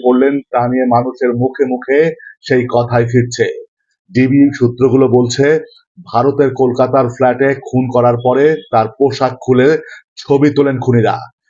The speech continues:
সেই ছবি WhatsApp-এর মাধ্যমে পাঠানো হয় ঝিনাইদহ জেলা আওয়ামী লীগের ত্রাণ ও সমাজ কল্যাণ সম্পাদক কাজী কামাল আহমেদ ওরফে গ্যাস বাবুর ফোনে।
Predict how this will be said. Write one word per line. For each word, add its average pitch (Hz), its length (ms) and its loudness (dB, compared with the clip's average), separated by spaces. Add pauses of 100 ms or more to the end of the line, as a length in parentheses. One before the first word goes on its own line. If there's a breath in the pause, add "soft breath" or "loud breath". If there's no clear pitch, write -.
(140)
সেই 139 300 0
ছবি 143 300 2
WhatsApp-এর 127 600 0
মাধ্যমে 123 520 0
পাঠানো 120 360 0
হয় 131 300 2
ঝিনাইদহ 123 680 0
জেলা 127 260 2
আওয়ামী 135 380 2
লীগের 131 200 2
ত্রাণ 135 400 0 (300 loud breath)
ও 135 100 2
সমাজ 127 420 -2
কল্যাণ 135 380 0
সম্পাদক 139 520 0 (280 loud breath)
কাজী 127 360 0
কামাল 135 420 2
আহমেদ 127 380 0
ওরফে 127 360 2
গ্যাস 123 400 -2
বাবুর 139 340 0
ফোনে। 127 200 -2